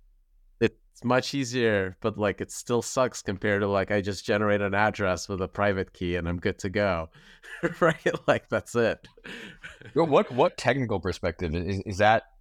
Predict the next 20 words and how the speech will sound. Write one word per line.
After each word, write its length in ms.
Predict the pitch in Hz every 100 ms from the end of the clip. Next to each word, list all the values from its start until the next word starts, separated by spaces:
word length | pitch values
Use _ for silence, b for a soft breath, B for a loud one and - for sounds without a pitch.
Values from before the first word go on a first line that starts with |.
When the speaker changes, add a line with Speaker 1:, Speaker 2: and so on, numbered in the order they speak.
| -
Speaker 2:
I-, 40 | 110
is 140 | 113 107
it 100 | 104
a 60 |
technical 460 | - 104 131 147 147
issue, 240 | 147 -
or 160 | 151 131
is 120 | 95
it 160 | 101 95
that 160 | 92
they 100 | 92
don't 220 | 82 92 -
want 320 | 78 82 82
to 60 | 82
make 220 | 73 71
it 140 | 65 - -
easy? 400 | 73 69 65 - _ _ _ _ - - - _ _ - _ _
Speaker 1:
Uh, 320 | 127 120 117 107 104
the 120 | 120
networks, 920 | 120 123 135 135 - - - - -